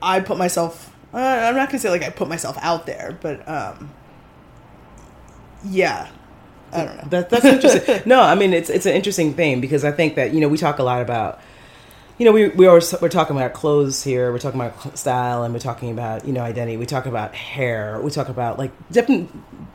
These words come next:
Speaker 2: various ways that we wanna sort of, like, um, <clears throat> sort of express ourselves. But, you know, at the end of the day, you know,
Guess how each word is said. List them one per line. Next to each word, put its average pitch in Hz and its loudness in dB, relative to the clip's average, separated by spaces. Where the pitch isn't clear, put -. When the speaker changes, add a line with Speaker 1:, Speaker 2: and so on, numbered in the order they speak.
Speaker 2:
various 202 2
ways 131 0
that 139 -4
we 135 -2
wanna 120 -4
sort 120 -4
of, 113 -8
like, 113 -8
um, 120 -6
<clears throat> 147 -8
sort 202 2
of 160 4
express 151 -2
ourselves. 120 -6
But, - 4
you 196 -4
know, 185 4
at 180 0
the 135 -4
end 156 0
of 127 -2
the 127 -8
day, 147 4
you 175 -2
know, 139 0